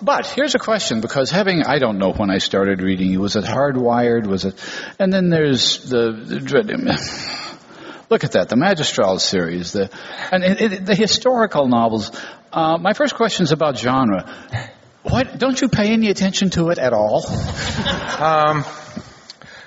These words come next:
Speaker 2: well, my editor sort of makes me do that.
Speaker 1: Uh-huh.
Speaker 2: Uh, but, you know, I,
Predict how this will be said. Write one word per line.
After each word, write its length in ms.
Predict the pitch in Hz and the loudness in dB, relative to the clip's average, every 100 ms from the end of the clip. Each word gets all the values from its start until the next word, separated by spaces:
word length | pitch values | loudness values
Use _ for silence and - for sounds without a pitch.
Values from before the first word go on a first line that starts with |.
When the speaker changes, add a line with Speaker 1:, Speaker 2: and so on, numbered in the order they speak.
| - - | -20 -4
Speaker 2:
well, 140 | 196 185 | 0 2
my 160 | 170 | 2
editor 360 | 147 156 156 139 | 2 2 2 2
sort 240 | - 123 | 2 2
of 60 | 110 | 2
makes 280 | 104 98 - | 2 0 -2
me 220 | 107 98 - - | -2 -2 -6 -2
do 160 | 110 | -2
that. 300 | 90 104 85 | 2 0 0
Speaker 1:
Uh-huh. 240 | - - - | -6 -6 0
Speaker 2:
Uh, 680 | 117 113 113 117 110 - 117 | 2 4 4 4 2 -2 -2
but, 440 | 139 131 - - | 0 0 -4 -6
you 80 | 143 | 0
know, 120 | 139 | 2
I, 200 | 131 170 | 2 0